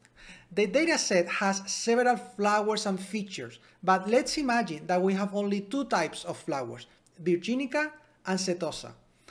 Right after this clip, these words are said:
And we're going to use only the length of the petal as the feature. So we can represent this graphically, just like what we did for the diabetes example. Let's say that the x-axis is the petal length,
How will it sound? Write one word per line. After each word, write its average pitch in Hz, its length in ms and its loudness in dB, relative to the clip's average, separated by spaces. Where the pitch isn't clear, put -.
And 208 140 0
we're 262 160 4
going 285 220 0
to 294 80 -4
use 254 300 -2
only 226 280 -2
the 196 160 0
length 220 560 2
of 190 160 -4
the 190 100 0
petal 190 440 -2
as 160 320 -4
the 160 120 -8
feature. - 400 -14
So 254 160 4
we 254 120 0
can 254 240 2
represent 262 840 2
this 226 260 0
graphically, 190 760 -2
just 247 360 2
like 214 360 2
what 202 180 0
we 185 120 4
did 247 260 -2
for 196 220 2
the 190 160 0
diabetes 185 520 -2
example. - 480 -4
Let's 233 220 2
say 320 180 2
that 254 240 2
the - 260 -4
x-axis 247 920 -2
is 214 180 -6
the 220 160 0
petal 214 580 -2
length, 170 540 0